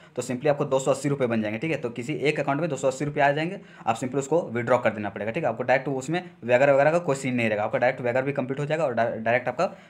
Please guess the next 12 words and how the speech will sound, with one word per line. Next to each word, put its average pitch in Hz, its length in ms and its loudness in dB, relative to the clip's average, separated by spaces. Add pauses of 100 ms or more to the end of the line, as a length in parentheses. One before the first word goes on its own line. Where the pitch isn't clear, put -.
(100)
विड्रॉ 131 200 4
भी 127 80 0
हो 120 60 4
जाएगा। 104 200 0
तो - 320 -4
आपने, 143 240 2
अ, 117 260 -2
टोटल 127 320 2
इन्वे-, 151 440 0
इन्वेस्टमेंट 135 540 -2
कितना 156 160 0
किया? 180 200 -2